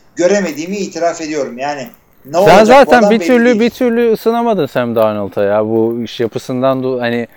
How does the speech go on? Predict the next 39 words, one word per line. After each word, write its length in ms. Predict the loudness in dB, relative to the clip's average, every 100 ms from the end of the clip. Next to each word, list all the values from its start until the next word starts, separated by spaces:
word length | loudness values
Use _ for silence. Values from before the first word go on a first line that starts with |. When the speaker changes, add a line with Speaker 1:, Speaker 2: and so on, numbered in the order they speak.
| _ _
Speaker 2:
geçen 280 | -4 -2 -2
sene 240 | -4 -6
de 100 | -4
diyordun 240 | -6 -6 -6
ya, 240 | -6 -6 -8 _ _ _
e, 360 | -18 -14 -14 -16
işte 240 | -10 -6
mıy 440 | -6 -6 -6 -6 -6
mıy 280 | -4 -2
herif 160 | -2 -4
falan, 400 | -8 -6 -6 -8
çok 240 | -6 -8
politically 500 | -6 -6 -6 -8 -8
correct 380 | -6 -6 -8 _
konuşuyor 400 | -16 -14 -10 -8
vesaire. 520 | -8 -6 -6 -4 -6
Senin 240 | -6 -8 -4
kafada 380 | -4 -4 -2 0
bir 80 |
adam 320 | -2 -2 -4 -2
değil 180 | -2
yani 240 | -2 -6 -8
Darnold, 300 | -10 -10 -14
anladığım 320 | -16 -14 -16
kadarıyla. 280 | -12 -6 -2
Speaker 1:
Ya 80 | -2
şöyle 340 | 0 0 0
söyleyeyim, 440 | -2 -4 -6 -4 0
birazcık 320 | 2 2 0
artık 240 | -2 0
ateş 300 | -2 -2 -4
görmek 280 | -8 -10 -12
istiyorum. 240 | -14 -14 -12
İki 140 | -12
bin 60 | -10
on 160 | -10
dokuzda 400 | -12 -8 -6 -6
Q 220 | -6 -10
B, 60 | -8